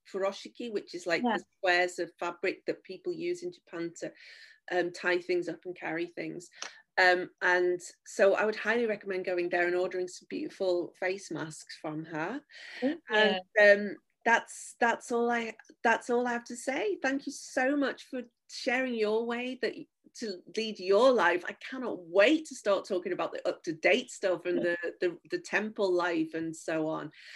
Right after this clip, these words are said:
Speaker 1: And, um, thank you very much for telling us your story, Gretchen.
Speaker 2: Um, thank you, Sarah. You have a really beautiful way of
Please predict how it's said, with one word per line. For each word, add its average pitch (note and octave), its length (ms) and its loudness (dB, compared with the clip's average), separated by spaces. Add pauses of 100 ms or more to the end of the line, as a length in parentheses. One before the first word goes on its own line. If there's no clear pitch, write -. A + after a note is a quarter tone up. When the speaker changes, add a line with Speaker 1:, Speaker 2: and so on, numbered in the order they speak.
(320)
Speaker 1:
And, F3+ 460 4
um, F3+ 460 4 (140)
thank F#3+ 240 -6
you G3+ 160 -10
very F3 220 2
much E3+ 240 -6
for - 80 -12
telling E3 320 -4
us E3 120 -6
your E3 180 -2
story, D3+ 420 -4
Gretchen. D3+ 200 0
Speaker 2:
Um, G#3 380 -4 (320)
thank A#3 360 0
you, A3 180 -2
Sarah. G3+ 720 2
You A#3 180 4
have A3+ 160 2
a G#3+ 80 -6
really G#3+ 300 2
beautiful G3+ 340 -2
way F#3 240 2
of F3+ 180 2